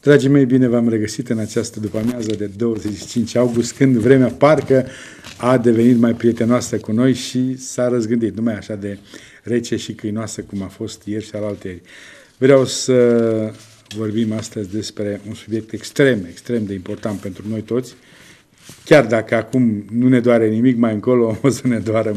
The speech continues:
multe. Ștefan Nicușor Eduard este invitatul, eh, nostru de astăzi. Eh, este managerul Spitalului Municipal doctor Alexandru Simionescu din Hunedoara. Bine ați venit, domnule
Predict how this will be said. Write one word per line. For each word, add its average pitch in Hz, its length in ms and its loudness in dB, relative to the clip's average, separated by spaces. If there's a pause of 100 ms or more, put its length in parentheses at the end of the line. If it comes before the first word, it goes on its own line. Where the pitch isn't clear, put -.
(120)
multe. 98 400 -12 (920)
Ștefan 131 520 0
Nicușor 123 500 2
Eduard 123 460 2
este 110 760 0 (120)
invitatul, 107 600 -6
eh, 95 520 -10
nostru 98 280 -14
de 95 140 -8
astăzi. 127 520 -6 (1000)
Eh, 110 720 -2 (260)
este 113 320 -4
managerul 113 640 0
Spitalului 98 960 -6
Municipal 101 580 -8
doctor 101 640 -10
Alexandru 98 520 -10
Simionescu 101 580 -10
din 104 120 -8
Hunedoara. 98 400 -10
Bine 113 200 -4
ați 101 120 -8
venit, 104 240 -8
domnule 98 220 -10